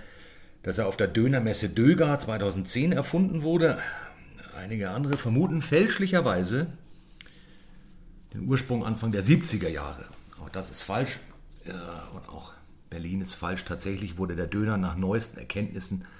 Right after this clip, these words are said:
neunzehnhundertneunundsechzig in Schwaben erfunden. Weil jedoch ein Großteil der Schwaben seit Ewigkeiten nach Berlin zieht und Berlin mittlerweile größtenteils schwäbisch ist, ist es natürlich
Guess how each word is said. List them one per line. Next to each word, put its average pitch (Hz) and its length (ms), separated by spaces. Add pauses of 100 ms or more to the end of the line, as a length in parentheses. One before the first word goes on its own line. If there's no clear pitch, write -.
(320)
neunzehnhundertneunundsechzig 98 1120 (480)
in 87 120
Schwaben 101 400
erfunden. - 460 (840)
Weil 131 220
jedoch 120 280
ein 101 140
Großteil 123 420
der 92 100
Schwaben 90 460 (800)
seit 101 300
Ewigkeiten 120 760 (120)
nach 110 200
Berlin 131 440
zieht - 360 (500)
und 98 160
Berlin 113 640
mittlerweile 117 640
größtenteils 120 680
schwäbisch 123 580
ist, - 340 (440)
ist 135 160
es 123 120
natürlich 120 440